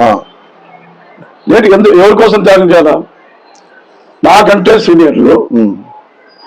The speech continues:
Speaker 2: నాకంటే మొదటి నుంచి పార్టీలో ఉండేటువంటి వాళ్ళు, నాకంటే రాజకీయ అనుభవం ఉండే వాళ్ళు,
Speaker 1: ఉమ్.
Speaker 2: నాకంటే పార్టీకి విధేయతగా ఉండేవాళ్ళు, నిబద్ధతగా ఉండేవాళ్ళు,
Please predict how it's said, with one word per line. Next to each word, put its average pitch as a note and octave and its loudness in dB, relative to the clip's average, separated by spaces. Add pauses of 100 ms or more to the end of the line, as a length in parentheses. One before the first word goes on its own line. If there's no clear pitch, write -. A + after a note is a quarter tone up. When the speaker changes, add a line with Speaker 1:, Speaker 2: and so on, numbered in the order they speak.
(200)
Speaker 2:
నాకంటే F#3 0
మొదటి G3 0
నుంచి F3+ 0 (320)
పార్టీలో F3+ 0
ఉండేటువంటి D#3+ -2
వాళ్ళు, B2+ 0 (680)
నాకంటే - 0
రాజకీయ G3 0
అనుభవం E3 2
ఉండే C#3+ 0
వాళ్ళు, C3+ 0 (160)
Speaker 1:
ఉమ్. G3+ -6
Speaker 2:
నాకంటే F#3+ 0
పార్టీకి F#3+ -2 (560)
విధేయతగా G3+ 2
ఉండేవాళ్ళు, D3 0
నిబద్ధతగా - 0
ఉండేవాళ్ళు, - -2